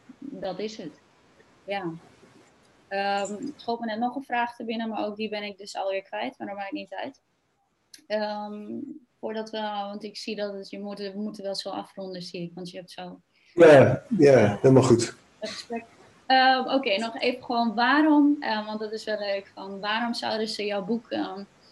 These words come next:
Speaker 1: eh, moeten lezen, aanschaffen? Ehm, ja, eh, wat, wat kunnen ze daarmee in hun, in hun dagelijkse leven nu?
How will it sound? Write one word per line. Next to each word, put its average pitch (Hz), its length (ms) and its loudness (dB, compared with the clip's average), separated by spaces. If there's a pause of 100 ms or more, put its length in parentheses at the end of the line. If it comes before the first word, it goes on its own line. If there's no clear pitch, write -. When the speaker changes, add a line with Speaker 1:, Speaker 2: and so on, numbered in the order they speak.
(240)
Speaker 1:
eh, 202 200 -2
moeten 214 260 -2
lezen, 262 520 2
aanschaffen? 220 1000 -4 (380)
Ehm, 208 840 2 (500)
ja, 214 500 -2 (100)
eh, 196 500 -4 (600)
wat, 208 180 -8
wat 226 160 -6
kunnen 262 260 2
ze 269 160 -2
daarmee 214 540 0
in 214 180 -4
hun, 214 340 -4
in 208 200 -8
hun 202 240 -10
dagelijkse 196 640 -8
leven 196 420 -4
nu? 185 340 -6